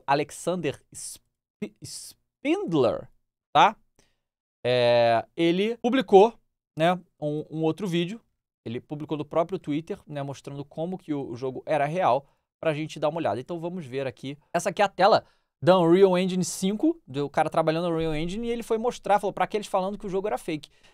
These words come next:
É, então vamos ver esse vídeo aí de quarenta segundos. Tipo, é, cara, é, é, é realmente surreal, né? Você vê essa tela aqui parada, isso parece uma foto, cara. Você não diz que isso é um jogo, né? É, vamos lá, ó. Aí ele mostrando a gameplay, ele andando com o boneco e vendo, assim, isso aqui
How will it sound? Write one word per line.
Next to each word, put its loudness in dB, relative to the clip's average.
É, -6
então -2
vamos 0
ver 2
esse -4
vídeo -4
aí 0
de -12
quarenta 0
segundos. -6
Tipo, -8
é, -8
cara, 2
é, -2
é, -2
é -4
realmente -6
surreal, -2
né? -10
Você -12
vê -8
essa -6
tela -6
aqui -14
parada, -2
isso -20
parece -8
uma -6
foto, -6
cara. -16
Você -10
não -4
diz -6
que -12
isso -10
é -4
um -6
jogo, -10
né? -10
É, -4
vamos -4
lá, -6
ó. 0
Aí 0
ele 0
mostrando -2
a 4
gameplay, 0
ele -2
andando -2
com -6
o -6
boneco -2
e -10
vendo, -4
assim, -12
isso -10
aqui -8